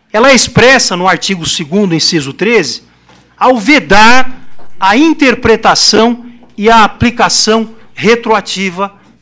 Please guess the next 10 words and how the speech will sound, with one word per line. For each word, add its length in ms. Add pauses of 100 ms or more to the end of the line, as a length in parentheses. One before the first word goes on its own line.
das 280
normas 680 (220)
pela 260
administração 720
pública. 480 (560)
Há 240 (320)
orientação 560
expressa 540
na 100
lei. 280